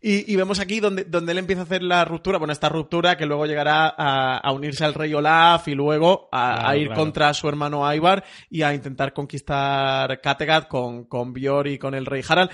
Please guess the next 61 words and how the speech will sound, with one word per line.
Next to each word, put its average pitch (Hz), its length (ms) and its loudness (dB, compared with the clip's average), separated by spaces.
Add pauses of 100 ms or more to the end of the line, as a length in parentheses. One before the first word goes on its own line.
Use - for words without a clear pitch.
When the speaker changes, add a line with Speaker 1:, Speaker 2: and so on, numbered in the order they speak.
(160)
Speaker 1:
Pero 180 140 4
bueno, 180 200 4
luego 196 240 6
llegamos, 151 340 0
si - 80 -6
queréis, 139 340 -2 (240)
eso 151 220 0
un 143 80 -6
poquito 139 280 -2
más, 135 520 0
am, 131 720 -2
hacia 139 280 -2
el 135 80 -2
final. 127 240 -6
Bueno, 156 200 0
tenemos 156 340 -4
toda 180 160 0
la 175 60 0
historia 170 360 -2
de, 165 500 0
de 165 160 -4
Torvi 165 520 2
y 175 80 -2
de 160 100 0
Ubbe, 175 400 2 (340)
que, 135 840 0
que 135 360 0
se 147 160 -4
enamoran 180 640 2
y, 143 340 -4 (320)
y 147 520 -4
Margaret 170 560 2
por 160 120 0
ahí 165 240 2
que 170 100 -2
ambiciona 160 380 -2
a 151 40 -2
ser 147 180 -2
reina, 180 400 0
que 160 100 -6
se 156 100 -6
empieza 151 280 -4
a 160 40 4
volver 151 360 0
loca, 160 320 0
un 160 140 0
personaje 160 380 -4
también 170 260 -4
un 190 100 -6
poco 180 180 0
inquietante, 151 360 -4
esto 143 160 -6
de 160 80 2
los 151 80 -2
que 151 80 -6
dan 143 80 -2
un 143 80 -8
poco 143 200 -4
grimita 139 340 -6
durante 135 360 -4
Speaker 2:
Mm. - 20 -18